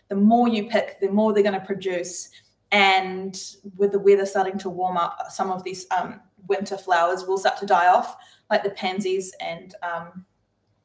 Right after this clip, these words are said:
the nasturtiums will get too hot soon and they'll all die off. So I really need to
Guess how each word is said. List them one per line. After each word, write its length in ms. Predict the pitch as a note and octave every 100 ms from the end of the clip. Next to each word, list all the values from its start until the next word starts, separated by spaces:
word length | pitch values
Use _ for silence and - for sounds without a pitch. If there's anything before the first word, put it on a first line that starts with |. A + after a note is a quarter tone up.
| - -
the 120 | G#3+
nasturtiums 560 | G#3 - F3 F3 G#3 F#3+
will 100 | E3+
get 260 | C3+ - _ _ _ _ -
too 180 | F3+ E3+
hot 240 | - -
soon 260 | F3 E3 D#3+
and 220 | F3 - - - F#3+
they'll 100 | F3+
all 260 | F#3 F#3
die 280 | F3+ D#3+ E3+
off. 240 | E3+ -
So 160 | - -
I 120 | D#3+
really 400 | F3 G3 G#3+ G3+
need 200 | G3+ G3
to 360 | - F#3 F#3